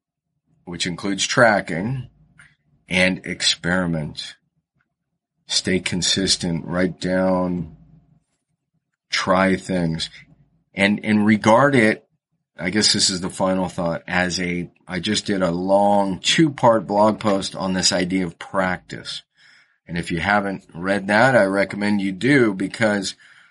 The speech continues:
what you end up ultimately realizing,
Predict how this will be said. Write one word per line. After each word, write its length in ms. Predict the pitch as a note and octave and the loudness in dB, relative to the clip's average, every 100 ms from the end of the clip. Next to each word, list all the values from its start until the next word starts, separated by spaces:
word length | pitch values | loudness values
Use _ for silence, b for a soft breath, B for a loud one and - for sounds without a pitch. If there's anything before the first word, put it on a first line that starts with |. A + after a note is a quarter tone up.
| b b b _ _ _ _ _ _ _ _ _ _ | b b b _ _ _ _ _ _ _ _ _ _
what 280 | G2 A2 - | -4 -4 -4
you 260 | G2+ G#2+ C3 | 0 4 4
end 200 | G3 F3+ | 4 4
up 280 | C3 A#2 - | 2 0 -6
ultimately 640 | G#2+ A2 A#2+ A2 G#2 G2 G2 | -2 -2 0 -2 0 0 0
realizing, 960 | F#2+ F#2+ F2+ F2 E2+ E2+ F2 F#2+ C3 | 0 0 0 -4 -4 -6 -10 -10 -12